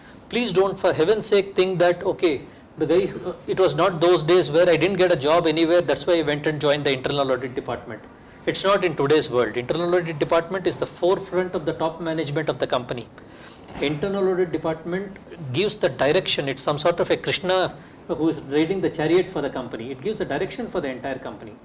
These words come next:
And a quality assurance standard is incu-, very required to improve the functionalities of the organization and transparencies of reporting, so that grapevine is not built up,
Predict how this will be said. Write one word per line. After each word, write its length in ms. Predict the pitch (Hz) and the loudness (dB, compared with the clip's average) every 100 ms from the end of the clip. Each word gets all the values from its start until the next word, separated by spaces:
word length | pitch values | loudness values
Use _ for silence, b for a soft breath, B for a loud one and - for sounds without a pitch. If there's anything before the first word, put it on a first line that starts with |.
| - B B B B B - | -20 B B B B B -8
And 160 | 202 185 | -4 -2
a 40 | |
quality 420 | - 185 233 269 | 0 -2 0 -2
assurance 380 | 254 247 214 185 | -2 0 -2 -4
standard 360 | - 185 180 185 | -6 -6 -2 -2
is 100 | 165 | -2
incu-, 440 | 147 151 180 151 151 | -4 -4 -2 -2 -2
very 240 | 165 220 | -2 0
required 520 | 196 - 170 180 180 | -2 -2 -2 -2 -2
to 200 | 165 160 | -4 -4
improve 380 | 180 156 220 233 | -2 -4 -4 -4
the 40 | 185 | -4
functionalities 720 | 160 160 196 202 196 180 175 | -6 -6 -6 -4 -4 -4 -6
of 140 | 135 | -6
the 80 | 147 | -4
organization 640 | 131 131 143 135 123 143 139 B B B | -4 -4 -6 -6 -8 -8 -14 B B B
and 240 | 160 196 196 | -2 0 0
transparencies 640 | 165 156 - 185 - 160 | 0 0 0 0 0 -2
of 120 | 127 | -2
reporting, 440 | 127 113 127 120 110 - B B - | -4 -2 -2 -2 -8 -14 B B -4
so 160 | 175 | 0
that 200 | 180 156 | 0 -2
grapevine 520 | 139 165 185 208 202 | 0 0 0 -2 -2
is 160 | 196 - | -2 -4
not 280 | 147 147 - | -4 -6 -4
built 200 | 131 | -8
up, 100 | 120 | -6